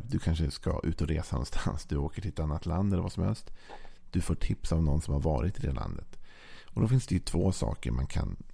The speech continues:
göra liksom, när man ger tips då. Om någon säger, "Har du någonsin varit där?" "Nej, eller ja." Och, och då kan man säga nummer ett, "Gör det här. Det här får du inte missa. Det här är liksom det häftiga.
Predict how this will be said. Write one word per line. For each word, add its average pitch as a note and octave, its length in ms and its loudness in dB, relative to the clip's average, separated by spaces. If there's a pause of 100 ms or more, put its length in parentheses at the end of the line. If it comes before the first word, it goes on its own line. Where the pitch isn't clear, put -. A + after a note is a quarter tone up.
(160)
göra F#2 420 4
liksom, - 300 0
när C#2 60 2
man C2 140 2
ger - 120 -2
tips - 320 -2
då. - 80 -6
Om - 160 -2
någon C2 160 0
säger, - 220 -2
"Har D#2+ 120 0
du - 80 0
någonsin E2+ 300 0
varit - 220 -2
där?" - 160 -4
"Nej, F#2 280 0 (140)
eller F2 160 4
ja." F2 300 2 (300)
Och, - 220 -4
och - 300 -2
då - 200 -6
kan - 140 2
man G2+ 80 2
säga C#2 140 2
nummer C#2 180 2
ett, - 300 -6
"Gör G2+ 300 6
det - 100 0
här. - 300 -2
Det E2+ 140 -2
här B2+ 240 0
får - 160 -4
du G#2 80 2
inte F#2+ 200 0
missa. - 380 -4
Det G2+ 100 -2
här A2+ 320 0
är - 140 0
liksom - 300 -6
det - 60 -2
häftiga. - 480 -6